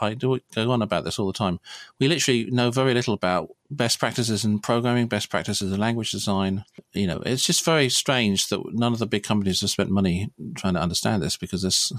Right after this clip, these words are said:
so much money involved. But, uh, we basically, we're making up as we go along, and it's, it, most of the evidence is sort of anecdotal. It's like, "I, well, I like it this way." Uh,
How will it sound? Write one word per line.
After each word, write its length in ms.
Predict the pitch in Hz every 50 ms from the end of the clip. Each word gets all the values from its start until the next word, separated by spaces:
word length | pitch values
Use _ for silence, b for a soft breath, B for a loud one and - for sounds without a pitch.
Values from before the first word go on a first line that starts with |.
| - -
so 160 | - - 131
much 220 | 120 - - -
money 160 | 113 123 120 92
involved. 480 | 82 85 85 76 71 85 101 - - -
But, 240 | 64 - - -
uh, 160 | 92 82 82 - B B B B B B B B B B B
we 120 | - - - -
basically, 400 | 151 160 - 156 131 - 127 120
we're 160 | 117 123 127
making 240 | 131 131 135 139 127
up 160 | 113 110 -
as 280 | 120 - 113 113 110 -
we 80 | 107 101
go 140 | 110 104
along, 260 | 104 117 123 131 135 127
and 120 | 120 117
it's, 160 | 120 120 -
it, 240 | - 135 127 127 -
most 240 | 151 147 151 156 -
of 40 | -
the 100 | - 127
evidence 280 | 123 131 123 117 -
is 100 | 120 113
sort 160 | - 123 104
of 60 | 117 113
anecdotal. 560 | 110 113 113 - - 113 123 127 - 90 82
It's 160 | 80 82 -
like, 120 | - 87 73
"I, 160 | 95 113 117
well, 180 | - 117 113 113
I 120 | 123 113
like 220 | 104 107 113 -
it 100 | - 98
this 200 | - 95 - -
way." 240 | - 78 80 87 - - b b b b b b b b b b b _ -
Uh, 140 | - - 64